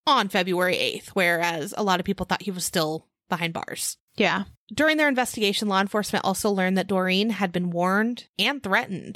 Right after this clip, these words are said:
Speaker 1: to stop working in that area by Carl and Robin. And we're gonna talk about who exactly they are in a moment. Some think that they wanted to control the sex workers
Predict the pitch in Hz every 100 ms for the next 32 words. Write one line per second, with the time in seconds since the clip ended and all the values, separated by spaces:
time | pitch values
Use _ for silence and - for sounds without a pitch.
0 | - - 208 - 208 - 185 - 214 -
1 | 196 175 156 - 180 175 208 262 339 -
2 | 196 185 - - 190 196 - 190 180 175
3 | 170 151 147 50 53 190 _ 202 185 214
4 | 208 190 185 - 170 - - 202 170 170
5 | 147 175 170 160 151 165 160 - 80 -
6 | - - - 320 370 381 349 294 - 208
7 | 180 - - 208 202 190 208 214 - 190
8 | - - 190 185 220 311 - 330 - 330
9 | 320 339 339 349